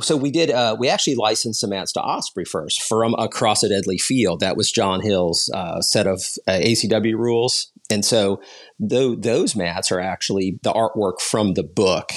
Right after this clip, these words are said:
and those were officially licensed. And then just kinda having worked with Osprey, we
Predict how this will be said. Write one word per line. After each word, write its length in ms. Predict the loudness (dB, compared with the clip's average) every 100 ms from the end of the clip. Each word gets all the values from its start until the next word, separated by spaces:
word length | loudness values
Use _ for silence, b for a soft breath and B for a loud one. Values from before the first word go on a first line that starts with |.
| -4
and 200 | 0 2
those 200 | 2 2
were 120 | 0
officially 400 | 0 0 0 0
licensed. 580 | 2 2 2 0 0 -2
And 140 | 2 2
then 160 | 2
just 300 | 2 0 -2 -8 -4
kinda 240 | -2 0
having 260 | 0 0 2
worked 200 | 0 0
with 100 | 2
Osprey, 500 | 2 2 2 0 0
we 260 | 0 -2